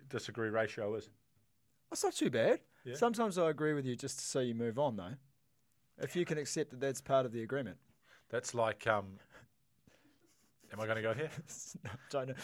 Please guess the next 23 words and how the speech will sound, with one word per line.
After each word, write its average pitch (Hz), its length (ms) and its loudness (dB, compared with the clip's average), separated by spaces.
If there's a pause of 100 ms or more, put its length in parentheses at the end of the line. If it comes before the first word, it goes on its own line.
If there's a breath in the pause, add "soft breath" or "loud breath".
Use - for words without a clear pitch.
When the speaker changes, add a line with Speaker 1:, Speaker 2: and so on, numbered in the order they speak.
(160 loud breath)
Speaker 1:
That's 117 220 -4
like 127 160 8
Speaker 2:
I 151 60 10
don't 175 100 10
Speaker 1:
that, 147 240 8
Speaker 2:
know. 104 80 -12
Speaker 1:
that's 135 140 6
Speaker 2:
Are 147 60 10
Speaker 1:
like 151 100 10
Speaker 2:
you? 208 60 12
Speaker 1:
that 127 120 6
one 139 160 8
night 127 240 4
stand, 120 440 6 (840 loud breath)
and 120 260 6
she 123 280 0
just 113 320 2 (1120)
agrees, 95 380 -8 (480 soft breath)
and 110 120 -6
you're 104 120 -2
sitting 104 240 -4
there 104 100 -2
going, 95 360 -4